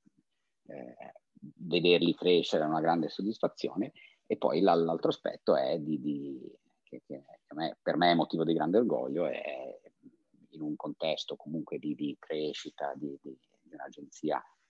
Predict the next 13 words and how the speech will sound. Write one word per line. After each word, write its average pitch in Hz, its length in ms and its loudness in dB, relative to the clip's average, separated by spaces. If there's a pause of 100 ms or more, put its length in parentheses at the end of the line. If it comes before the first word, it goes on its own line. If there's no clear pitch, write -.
(160)
che - 140 -6
negli 76 220 0
ultimi 80 680 2
quattro 78 500 0
anni 80 680 0
ha 73 60 0
avuto 76 440 -2
un, 78 200 0
un 73 400 -6
cagr, 76 440 -2
che 76 120 -8
è - 20 -2
il 73 160 -6